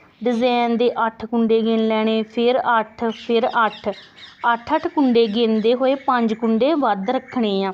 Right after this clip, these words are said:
ਤਿੰਨ ਕੁੰਡੇ ਡਿਜ਼ਾਈਨ ਨੂੰ ਸੈੱਟ ਕਰਨ ਵਾਸਤੇ, ਇੱਕ ਇੱਧਰਲੀ ਸਾਈਡ ਵਾਸਤੇ, ਇੱਕ ਇੱਧਰਲੀ ਵਾਸਤੇ।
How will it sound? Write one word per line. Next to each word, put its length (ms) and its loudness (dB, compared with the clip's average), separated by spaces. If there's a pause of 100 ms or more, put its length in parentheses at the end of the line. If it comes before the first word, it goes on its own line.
(540)
ਤਿੰਨ 300 0
ਕੁੰਡੇ 300 0
ਡਿਜ਼ਾਈਨ 460 0
ਨੂੰ 180 0
ਸੈੱਟ 300 -2
ਕਰਨ 320 0
ਵਾਸਤੇ, 480 -2
ਇੱਕ 340 -4
ਇੱਧਰਲੀ 480 0
ਸਾਈਡ 320 -2
ਵਾਸਤੇ, 460 -2
ਇੱਕ 300 -6
ਇੱਧਰਲੀ 460 -2
ਵਾਸਤੇ। 480 -4